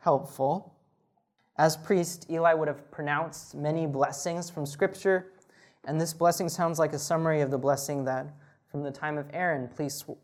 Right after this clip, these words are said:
priests were to give. Eli says, "Go in peace, and the God of Israel grant your petition that you have made to him." This blessing acts like a benediction,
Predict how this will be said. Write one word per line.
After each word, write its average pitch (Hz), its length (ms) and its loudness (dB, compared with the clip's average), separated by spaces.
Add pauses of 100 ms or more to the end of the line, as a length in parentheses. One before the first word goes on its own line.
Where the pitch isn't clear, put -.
priests 170 360 -2
were 139 120 2
to 131 80 -2
give. 120 300 -4 (1200)
Eli 165 220 8
says, 160 300 2
"Go 180 240 8
in 190 120 4
peace, - 640 -4 (360)
and 151 120 0
the 156 60 2
God 175 280 10
of 160 100 4
Israel 165 340 6
grant 160 480 0
your 156 100 0
petition 151 640 -6 (260)
that 139 160 -4
you 147 100 2
have 143 140 0
made 143 440 0
to 135 120 -4
him." 113 280 -6 (1800)
This 165 160 0
blessing 185 460 6
acts 165 300 4
like - 120 4
a 151 80 6
benediction, 151 880 2